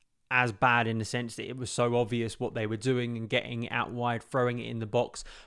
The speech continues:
Petrovic, as he has been doing in recent games, I think has, has done his best to try and save Chelsea. He made a brilliant save, I think from Morris, wasn't it?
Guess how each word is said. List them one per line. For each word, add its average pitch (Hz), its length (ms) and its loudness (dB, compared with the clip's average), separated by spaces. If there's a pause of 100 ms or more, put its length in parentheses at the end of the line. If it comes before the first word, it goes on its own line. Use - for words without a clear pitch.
Petrovic, - 720 2 (340)
as 127 140 6
he 127 100 2
has 127 160 6
been 127 180 2
doing 127 220 2
in 123 160 0
recent 123 300 -2
games, 131 280 0
I 113 60 0
think 120 220 -4
has, 110 260 -4
has 120 140 -2
done 123 160 4
his 110 100 2
best - 320 2
to 120 60 -4
try 123 240 0
and 107 80 -4
save 139 260 4
Chelsea. 123 440 0
He 127 40 0
made 123 240 2
a 110 60 2
brilliant 123 560 0
save, 110 360 2 (160)
I - 40 -18
think 131 180 -2
from 110 180 -2
Morris, 120 320 4
wasn't 117 300 0
it? 107 140 -2